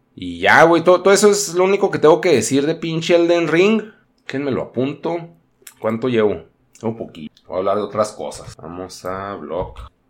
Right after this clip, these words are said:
de notas. Y esta mamada. No, pues ahí estaba, güey. Pues, mm.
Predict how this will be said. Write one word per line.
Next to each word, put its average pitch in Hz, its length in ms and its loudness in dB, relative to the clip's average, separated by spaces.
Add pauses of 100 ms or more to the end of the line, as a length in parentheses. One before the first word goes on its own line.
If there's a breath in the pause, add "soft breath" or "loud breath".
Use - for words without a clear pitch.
(440)
de 85 140 -14
notas. - 720 -10
Y - 80 -14
esta 104 380 -12
mamada. 90 640 -12 (180)
No, 113 120 -12
pues 113 140 -14
ahí 120 60 -10
estaba, 123 520 -12
güey. 117 200 -12
Pues, - 280 -20
mm. 98 460 -10